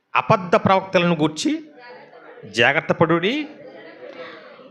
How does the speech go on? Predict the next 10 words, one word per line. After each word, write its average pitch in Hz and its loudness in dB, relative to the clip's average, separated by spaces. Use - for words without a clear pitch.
వారు 151 6
గొర్రెల 170 4
చర్మములు 185 2
వేసుకొని 180 -2
మీ 151 4
వద్దకు 185 0
వత్తురు, 156 -2
కానీ 175 2
లోపల 156 4
వాళ్ళు 180 -2